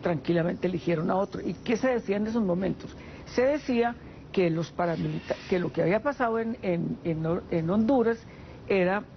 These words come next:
producido precisamente por paramilitares colombianos. Y en ello nunca el presidente Santos, eh, actuó o dijo algo, eh, o, o, o siquiera dijo,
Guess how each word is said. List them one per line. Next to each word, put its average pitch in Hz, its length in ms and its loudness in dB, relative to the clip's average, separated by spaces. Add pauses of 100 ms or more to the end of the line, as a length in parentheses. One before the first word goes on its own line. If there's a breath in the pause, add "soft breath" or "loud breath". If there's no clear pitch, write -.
producido 175 560 2
precisamente 175 680 0
por 175 220 -2 (220)
paramilitares 185 760 0
colombianos. - 680 -2 (640 loud breath)
Y 190 120 6
en 175 120 6
ello 208 540 2 (560)
nunca 196 460 4
el 214 80 -4
presidente 170 680 0
Santos, 196 580 -2 (360 loud breath)
eh, 165 240 4
actuó 208 960 2
o 160 120 0
dijo 160 420 2
algo, 220 600 0 (440 loud breath)
eh, 165 440 2 (120)
o, 180 380 2 (100)
o, 175 120 4 (120)
o 175 140 0
siquiera 175 380 0
dijo, 190 220 2